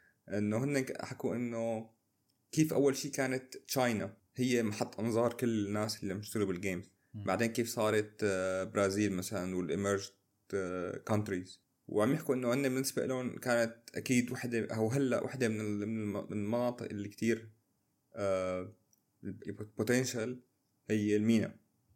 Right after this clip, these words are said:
Speaker 1: فهن
Speaker 2: مم.
Speaker 1: بالنسبه لهم كان انه يعني خطوه او، او، او شغله مدروسه انه هن، آه، او ميك سنس بالنسبه لهم يعني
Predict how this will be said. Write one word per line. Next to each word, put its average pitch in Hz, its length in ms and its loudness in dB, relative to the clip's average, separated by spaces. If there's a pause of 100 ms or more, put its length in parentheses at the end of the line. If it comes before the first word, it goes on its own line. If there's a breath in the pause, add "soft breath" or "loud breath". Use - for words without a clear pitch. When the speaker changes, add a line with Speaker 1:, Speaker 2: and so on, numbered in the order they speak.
(420)
Speaker 1:
فهن 117 220 -4
Speaker 2:
مم. 147 60 0
Speaker 1:
بالنسبه 131 480 -2
لهم 131 180 0
كان 117 260 2
انه 110 520 -4 (600 soft breath)
يعني 95 340 -2
خطوه 107 460 4
او، 98 360 2 (260)
او، 90 180 2 (180)
او 101 180 0
شغله 120 300 0
مدروسه 104 540 0
انه 87 140 -4
هن، 101 540 -4 (560)
آه، 92 220 -2
او 104 180 2
ميك 123 200 4
سنس 123 300 0
بالنسبه 90 420 -4
لهم 85 280 -4
يعني 90 300 -12